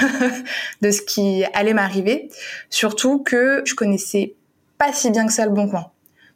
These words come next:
Donc, je me représentais pas la, la, la, la puissance ou non de l'entreprise et sa stabilité. Donc, euh, ça, ça a été ma première, euh, réaction professionnelle de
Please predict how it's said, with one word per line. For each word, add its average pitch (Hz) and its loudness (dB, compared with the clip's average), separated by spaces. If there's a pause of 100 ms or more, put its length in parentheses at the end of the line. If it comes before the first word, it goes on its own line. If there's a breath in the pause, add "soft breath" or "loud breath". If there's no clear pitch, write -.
Donc, 196 -2
je 190 2
me 190 0
représentais 208 0
pas 247 2
la, 196 2
la, 185 0 (120)
la, 196 0
la 185 0
puissance 247 0
ou 233 2
non 233 6
de 220 2
l'entreprise 202 -2 (460 loud breath)
et 208 2
sa 208 2
stabilité. 202 0 (960 loud breath)
Donc, 220 2
euh, 196 2
ça, 247 2
ça 254 0
a - 2
été 208 0
ma 196 2
première, 214 0
euh, 202 4
réaction 202 2
professionnelle 220 2
de 208 2